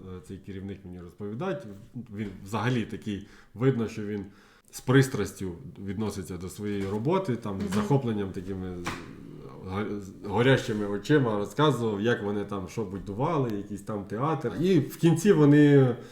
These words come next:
Speaker 1: почали з собою перемовлятися, що
Speaker 2: Ще
Speaker 1: куди
Speaker 2: при тобі. Це також, я вважаю, гарний знак.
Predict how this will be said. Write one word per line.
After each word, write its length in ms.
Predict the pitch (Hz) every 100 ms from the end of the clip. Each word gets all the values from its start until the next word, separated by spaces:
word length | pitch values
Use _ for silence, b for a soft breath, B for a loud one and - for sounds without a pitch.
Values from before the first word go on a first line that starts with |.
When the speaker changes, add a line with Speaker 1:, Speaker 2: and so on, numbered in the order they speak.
| B B B B B B B -
Speaker 1:
почали 440 | 139 135 147 151 143
з 180 | -
собою 500 | - 123 131 139 127
перемовлятися, 1000 | 117 123 120 117 117 160 185 156 135 135
що 200 | 120 120
Speaker 2:
Ще 200 | 107 -
Speaker 1:
куди 120 | 139 151
Speaker 2:
при 140 | 285
тобі. 480 | 285 277 226 254 226
Це 160 | -
також, 360 | 226 285 285 226
я 140 | 262 214
вважаю, 360 | 226 240 269
гарний 340 | 220 208 226 208
знак. 440 | 165 160 170 -